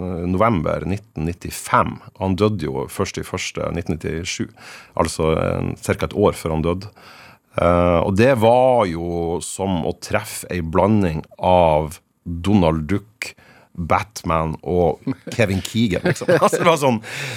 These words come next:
det var veldig, veldig, veldig absurd. Men, eh, men, ehm, og han var jo sliten på slutten. Townes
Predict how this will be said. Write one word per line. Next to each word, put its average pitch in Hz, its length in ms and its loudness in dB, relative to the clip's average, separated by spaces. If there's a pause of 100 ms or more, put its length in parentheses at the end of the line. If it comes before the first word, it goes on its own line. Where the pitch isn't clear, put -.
det 135 140 6
var 131 160 6
veldig, 131 180 2
veldig, 110 160 2
veldig 113 160 4
absurd. 104 460 -4
Men, 131 160 4
eh, 123 320 4
men, 127 240 4
ehm, 120 180 2 (680)
og 120 140 4
han 117 100 6
var 120 220 6
jo 98 80 0 (100)
sliten 127 400 -4
på 90 80 -8
slutten. 98 320 -6 (160)
Townes 113 220 2